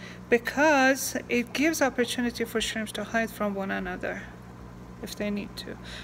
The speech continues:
be on each side of the tank. I will put a couple more plants in there, but, um, I don't overwhelm my tanks with plants.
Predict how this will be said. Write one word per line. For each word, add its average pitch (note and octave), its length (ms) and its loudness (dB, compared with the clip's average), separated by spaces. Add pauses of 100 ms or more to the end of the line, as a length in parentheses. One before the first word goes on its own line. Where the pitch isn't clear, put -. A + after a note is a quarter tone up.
(140)
be C4 80 4
on B3 80 4
each A#3 180 2
side A3+ 240 6
of G#3+ 160 0
the F#3 80 -4
tank. - 440 -10 (1400)
I D4+ 60 4
will F4 160 6
put F4 180 6
a D#4 60 6
couple C4+ 300 2
more C4 180 2
plants A#3 480 0
in A3 120 0
there, G#3 220 4
but, G#3 380 4 (1800)
um, A3 480 2 (1000)
I B3 120 0
don't D#4 340 2 (180)
overwhelm B3 760 -2
my A#3+ 240 -4
tanks A3 720 -8 (100)
with A3 340 -6
plants. - 600 -10